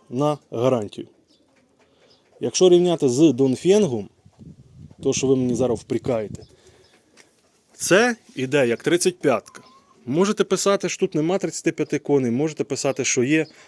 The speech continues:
Я відкрив основну їхню інструкцію. Там сказали: поміняли давлення, поміняли форсунки, поміняли топливну. Тут тобі тридцять п'ять коней. Донфенг позиціонується як,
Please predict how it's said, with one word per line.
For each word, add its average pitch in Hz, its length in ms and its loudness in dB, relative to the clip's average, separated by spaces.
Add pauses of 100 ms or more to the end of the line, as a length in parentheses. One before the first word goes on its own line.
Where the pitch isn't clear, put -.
(140)
Я 156 200 4
відкрив 139 400 0
основну 139 360 0
їхню 123 260 -2
інструкцію. 175 640 0 (460)
Там 156 200 4
сказали: 127 560 2
поміняли 151 680 4 (640)
давлення, 185 560 6
поміняли 160 540 6
форсунки, 185 640 2 (420)
поміняли 160 400 6
топливну. 101 520 0 (260)
Тут - 180 -2
тобі 143 160 -6
тридцять 135 280 -2
п'ять 131 160 -2
коней. 95 320 -8 (1600)
Донфенг 139 520 0
позиціонується 147 1160 0
як, 135 460 -2